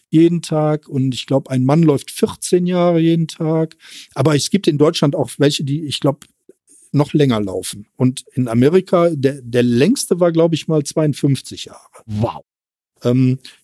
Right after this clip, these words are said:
Speaker 1: äh, der ist aber mittlerweile raus. Also der, der ist
Speaker 2: Mhm.
Speaker 1: nicht tot, aber der ist,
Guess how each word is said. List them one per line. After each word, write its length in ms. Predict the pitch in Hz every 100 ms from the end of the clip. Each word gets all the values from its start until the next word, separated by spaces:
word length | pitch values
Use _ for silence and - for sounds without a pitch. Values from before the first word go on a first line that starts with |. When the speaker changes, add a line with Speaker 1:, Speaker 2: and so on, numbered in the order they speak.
| _
Speaker 1:
äh, 260 | - 127 131
der 280 | 127 135 147
ist 200 | 160 -
aber 200 | 151 143
mittlerweile 420 | 151 156 143 139
raus. 340 | 120 113 107
Also 180 | - 117
der, 280 | 131 131 143
der 200 | 127 123
ist 120 | 143
Speaker 2:
Mhm. 60 | 131
Speaker 1:
nicht 120 | -
tot, 260 | - 175 -
aber 120 | 202
der 120 | - 131
ist, 240 | - -